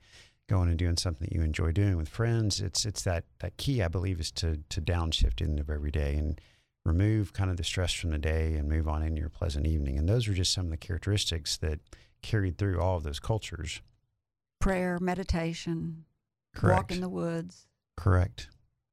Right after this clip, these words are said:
Speaker 1: All the
Speaker 2: Uh,
Speaker 1: things that we as Americans don't do near enough of in general.
Speaker 2: We feel guilty, or at least I do. I'm like, "Oh,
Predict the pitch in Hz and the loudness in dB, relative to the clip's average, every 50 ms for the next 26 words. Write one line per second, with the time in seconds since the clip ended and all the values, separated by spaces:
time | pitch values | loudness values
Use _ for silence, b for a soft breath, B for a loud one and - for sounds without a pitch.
0 | _ _ _ _ _ - - 117 123 175 180 - 120 117 113 107 92 95 98 101 | _ _ _ _ _ 0 2 4 6 6 6 6 4 4 4 2 2 2 2 4
1 | 101 98 90 87 90 98 101 92 - 90 80 76 78 - - - 95 92 - - | 4 4 4 4 4 4 4 2 2 0 0 0 -2 -4 -2 2 2 2 2 2
2 | - 90 85 80 78 78 80 85 82 82 85 82 - - 90 87 85 85 80 78 | 2 2 4 4 4 4 4 4 6 6 4 4 4 2 2 2 2 2 0 0
3 | 76 78 - - 82 - 254 240 214 - 226 269 311 - - - - 139 139 - | 2 4 4 4 4 4 2 2 2 -2 -4 -4 -4 -6 -12 -12 -12 -14 -16 -16
4 | _ _ _ _ _ _ _ _ _ _ _ _ _ _ _ _ - - 175 175 | _ _ _ _ _ _ _ _ _ _ _ _ _ _ _ _ -6 -4 -2 -2
5 | 175 175 196 202 - 175 190 247 - 214 - 160 156 165 - - 247 311 349 381 | 0 -2 -4 -4 -4 -4 -4 -4 -4 -6 -6 -4 -4 -4 -2 0 2 2 2 2
6 | 381 349 302 254 220 196 185 170 - | 2 2 2 0 0 -2 -6 -8 -10